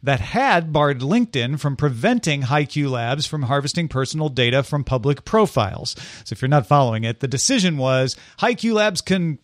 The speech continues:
harvest the details from LinkedIn, and the Supreme Court said, "Mm, no, we're throwing out that decision." The appeals court had ruled that the Computer Fraud and Abuse Act did not apply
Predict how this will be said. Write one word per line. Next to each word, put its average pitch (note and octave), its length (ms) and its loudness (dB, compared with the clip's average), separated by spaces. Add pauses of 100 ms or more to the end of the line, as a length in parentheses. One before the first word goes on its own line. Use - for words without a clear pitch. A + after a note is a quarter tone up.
harvest G#3+ 400 0
the G3 80 0
details D#3 440 2
from C#3 160 -2
LinkedIn, C#3 480 0
and D#3 200 0
the D3 40 -2
Supreme F3+ 380 0
Court D#3 300 2
said, C#3 320 0
"Mm, F3 440 -2
no, D3+ 340 0
we're D#3 120 0
throwing D3+ 260 2
out C3+ 160 0
that B2+ 140 -2
decision." G#2+ 380 -4 (420)
The D#3 100 4
appeals B3 320 4
court G3 320 2
had C#4 380 2
ruled D3 380 2
that D#3 100 -2
the - 40 -12
Computer F3 340 2
Fraud D#3 240 2
and C3 60 -4
Abuse C#3 320 2
Act C3+ 360 0
did C#3 200 0
not G3 360 2
apply A#2+ 640 0